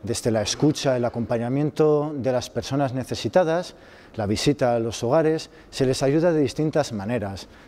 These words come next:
también con una red de alimentos que gestiona Cáritas Parroquial. Luego hay otras dos acciones de mayor envergadura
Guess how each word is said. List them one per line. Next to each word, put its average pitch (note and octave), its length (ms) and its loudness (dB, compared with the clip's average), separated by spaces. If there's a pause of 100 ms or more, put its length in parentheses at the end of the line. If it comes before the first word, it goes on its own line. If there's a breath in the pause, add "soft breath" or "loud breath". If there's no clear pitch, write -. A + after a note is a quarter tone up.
también C3 440 2
con C3+ 160 0
una C3 160 0
red B2+ 260 0
de B2 120 0
alimentos D#3 760 0 (340 loud breath)
que A2 400 0
gestiona C3 520 -2
Cáritas C3 580 0
Parroquial. F2+ 560 -6 (380 loud breath)
Luego E3+ 260 6
hay E3+ 100 4
otras C#3 340 0
dos D3 220 2
acciones D3+ 800 0
de A#2+ 180 0
mayor A#2 300 0
envergadura A#2+ 840 0